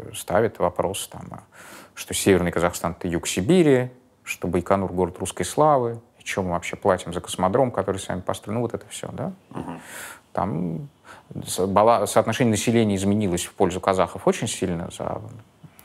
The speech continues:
Speaker 1: период независимости, но, э, по-прежнему есть, э, там, идеологи, э, русского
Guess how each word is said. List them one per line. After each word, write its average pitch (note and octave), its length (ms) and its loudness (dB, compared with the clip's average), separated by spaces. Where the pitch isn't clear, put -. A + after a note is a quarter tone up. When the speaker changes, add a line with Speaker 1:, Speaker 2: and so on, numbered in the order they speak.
Speaker 1:
период F2+ 280 0
независимости, F2 720 -6
но, F#2 360 -2
э, - 280 -4
по-прежнему G#2+ 720 0
есть, - 420 -4
э, - 160 -10
там, - 140 -20
идеологи, F2+ 880 2
э, - 200 -6
русского F2 540 0